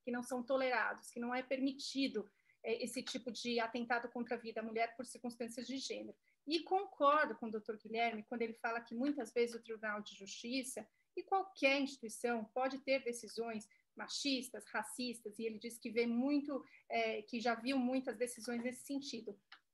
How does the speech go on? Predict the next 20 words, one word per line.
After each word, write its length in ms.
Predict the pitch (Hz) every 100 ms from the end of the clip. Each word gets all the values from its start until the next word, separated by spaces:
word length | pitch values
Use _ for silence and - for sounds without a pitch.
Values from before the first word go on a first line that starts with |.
| _ 247
E 100 | 269
aí 220 | 262 262
eu 80 | 262
pondero, 540 | 277 254 220 208 214
essas 280 | 233 240 233
decisões 640 | 240 240 214 254 269 285 254 - _ _ _ -
também 320 | 220 240 262
precisam 420 | 262 240 233 233
ser 140 | 233
passíveis 480 | 233 220 247 226 220
de 80 | 233
recurso, 600 | 240 233 240 233 - 208 _
né? 240 | 226 233 233 - -
Então, 180 | 233 277
é 80 | 277
nesse 380 | 294 370 381 349
ponto 420 | 269 277 277 208
que 180 | - 240
eu, 120 | 233
eu, 340 | 233 226 247